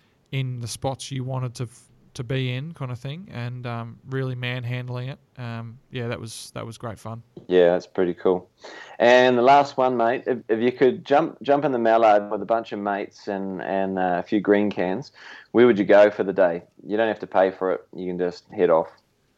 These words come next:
Speaker 1: Um, I'd love to just go back to the Whitsundays, and like I did, luckily enough, last year with the Rathmines trip,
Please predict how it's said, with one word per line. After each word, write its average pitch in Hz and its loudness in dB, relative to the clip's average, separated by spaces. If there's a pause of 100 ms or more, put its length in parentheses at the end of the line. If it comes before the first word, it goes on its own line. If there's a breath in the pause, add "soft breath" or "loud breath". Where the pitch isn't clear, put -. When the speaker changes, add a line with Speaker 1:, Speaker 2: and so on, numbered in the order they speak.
(280)
Speaker 1:
Um, 131 -6
I'd 139 -4
love 135 0
to 131 -12
just 120 -10
go 135 -2
back 123 -6
to - -18
the 123 -6
Whitsundays, 123 -8 (360)
and 120 -8 (480)
like 127 -4
I 131 0
did, 131 -2 (340)
luckily 131 -4
enough, 127 -6
last 127 -4
year 127 -2
with 123 -8
the 127 -4
Rathmines 127 -4
trip, 143 -6